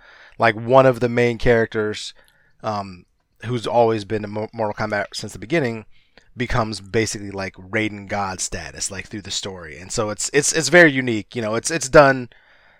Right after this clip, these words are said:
cinematically, well done. Obviously, you have battles in there. That's, it's Mortal Kombat, but it, I think the story is actually really good. So, highly recommend. It's, it's more than just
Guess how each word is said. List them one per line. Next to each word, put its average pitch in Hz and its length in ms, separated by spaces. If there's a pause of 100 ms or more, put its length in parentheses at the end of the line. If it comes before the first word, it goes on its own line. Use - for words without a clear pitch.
(140)
cinematically, 117 840
well 107 280
done. 101 320
Obviously, 107 360
you 104 60
have 101 180
battles 95 380
in 95 80
there. 92 200
That's, 92 200
it's 95 140
Mortal 98 280
Kombat, 87 440
but 92 180
it, 98 180 (320)
I - 80
think 139 160
the 113 80
story 110 300
is 98 100
actually 98 280
really 87 240
good. - 180 (340)
So, - 220 (400)
highly 185 400
recommend. 123 540
It's, - 180 (160)
it's 156 180
more 190 220
than 175 140
just 151 360